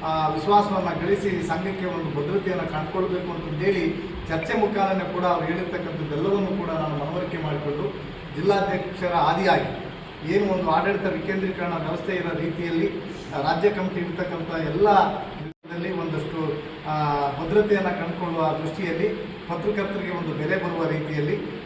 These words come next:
ಸಾಮಾಜಿಕವಾದಂತಹ ಒಂದು ಕಾರ್ಯಚಟುವಟಿಕೆಗಳನ್ನು ನಿಮ್ಮೆಲ್ಲರ ಸಮ್ಮುಖದಲ್ಲಿ ಮಾಡ್ತಾ ಈ ಸಂಘವನ್ನು ನಿಮ್ಮ, ಆ, ಏನು ವಿಶ್ವಾಸದಲ್ಲೇ ನಾನು ಕೂಡ,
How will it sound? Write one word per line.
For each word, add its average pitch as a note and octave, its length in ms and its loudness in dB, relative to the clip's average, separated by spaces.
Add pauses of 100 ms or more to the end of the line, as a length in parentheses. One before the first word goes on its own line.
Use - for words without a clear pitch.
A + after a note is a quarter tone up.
(140)
ಸಾಮಾಜಿಕವಾದಂತಹ F3 960 2 (140)
ಒಂದು D3+ 160 0 (140)
ಕಾರ್ಯಚಟುವಟಿಕೆಗಳನ್ನು D#3 1000 -2
ನಿಮ್ಮೆಲ್ಲರ D#3+ 560 0
ಸಮ್ಮುಖದಲ್ಲಿ E3+ 600 -2 (460)
ಮಾಡ್ತಾ G3+ 420 6 (480)
ಈ D3+ 40 -2
ಸಂಘವನ್ನು E3+ 600 0 (440)
ನಿಮ್ಮ, E3 180 -2 (640)
ಆ, D3 60 -2 (180)
ಏನು F#3+ 280 0
ವಿಶ್ವಾಸದಲ್ಲೇ F#3 840 4
ನಾನು F3 220 2
ಕೂಡ, F3 220 -2